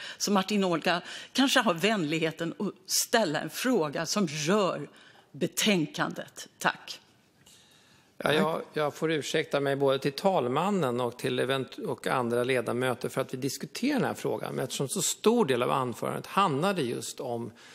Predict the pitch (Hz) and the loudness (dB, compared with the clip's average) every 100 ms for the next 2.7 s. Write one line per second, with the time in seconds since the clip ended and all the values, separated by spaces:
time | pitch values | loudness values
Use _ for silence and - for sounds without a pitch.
0 | - - 147 131 123 - 117 - 117 - | -12 2 4 4 0 0 -2 0 -4 0
1 | 139 113 - - 123 131 - - - - | 0 0 -4 -2 -2 -2 -4 -2 -2 -4
2 | - - - _ _ - - | -8 -16 -20 _ _ -4 0